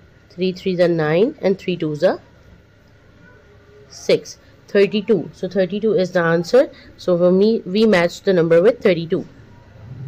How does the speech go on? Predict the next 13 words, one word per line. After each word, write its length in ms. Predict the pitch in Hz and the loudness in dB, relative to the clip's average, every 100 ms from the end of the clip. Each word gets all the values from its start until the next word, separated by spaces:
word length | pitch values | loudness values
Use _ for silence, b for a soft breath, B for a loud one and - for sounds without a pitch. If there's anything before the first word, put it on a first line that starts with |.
| - - - - - - - | -16 -20 -20 -18 -20 -20 0
Page 160 | 208 214 | 4 4
number 180 | 208 175 | 4 4
eighty-seven. 760 | 175 180 202 233 220 240 294 - - - - B B - | 2 -2 -2 2 4 4 2 -8 -16 -18 -20 B B -4
On 140 | 214 226 | -2 2
page 200 | 269 302 | 2 2
number 200 | 320 311 | 2 4
eighty-seven, 800 | 254 247 - 202 170 190 196 190 | 2 0 -2 -2 2 2 2 0
we 240 | 277 311 | -2 -2
have 320 | 247 180 156 - | 0 -2 -2 -4
to 220 | 180 214 254 B B B - | 0 2 0 B B B 2
divide 380 | 190 190 240 | 4 6 4
the 100 | 285 | 4
numbers, 680 | 269 190 170 175 247 - - | 4 4 6 6 4 -2 -16